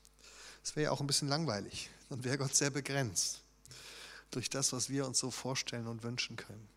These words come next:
Unsere Erwartungen orientieren sich ja immer irgendwie an dem, was wir schon kennen und was wir schon erlebt haben. Das, was wir gut finden, das, was wir möchten, das, was wir schon mal erlebt haben und was uns gefallen hat.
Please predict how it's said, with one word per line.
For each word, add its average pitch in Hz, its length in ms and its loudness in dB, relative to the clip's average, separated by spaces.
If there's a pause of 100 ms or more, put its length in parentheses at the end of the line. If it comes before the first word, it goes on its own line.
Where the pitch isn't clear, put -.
(1200)
Unsere 151 220 6
Erwartungen 147 600 6 (140)
orientieren 151 440 2
sich 147 180 2
ja 143 80 0
immer 196 360 -2
irgendwie 202 420 4
an 147 140 2
dem, 156 240 2
was 151 240 2
wir 139 120 2
schon 135 240 0
kennen 107 400 -6
und 107 180 -8
was 117 180 -4
wir 113 80 -4
schon 113 220 0
erlebt 104 360 -6
haben. - 240 -16 (100)
Das, - 200 -2
was - 160 -2
wir 120 100 0
gut 139 220 0
finden, 127 540 -6 (320)
das, - 240 -6
was - 200 -4
wir 104 260 -6
möchten, 113 440 -4 (420)
das, - 200 4
was 131 160 2
wir 131 80 2
schon 139 180 4
mal 131 80 2
erlebt 139 400 0
haben 131 220 0
und 117 120 -4
was 120 180 -2
uns - 160 -2
gefallen 123 460 -4
hat. 117 180 -6